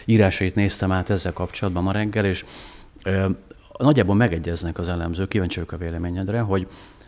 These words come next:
am-, amit Kína most a gázai övezetbeli traumával, vagy kataklizmával kapcsolatban csinál, az nagyon hasonlít az ukrajnai álláspontjára. Egy, egy ilyen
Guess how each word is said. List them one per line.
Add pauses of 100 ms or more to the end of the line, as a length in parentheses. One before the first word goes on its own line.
(140)
am-,
amit
Kína
most
a
gázai
övezetbeli (300)
traumával,
vagy
kataklizmával
kapcsolatban
csinál,
az
nagyon
hasonlít
az
ukrajnai (240)
álláspontjára.
Egy,
egy
ilyen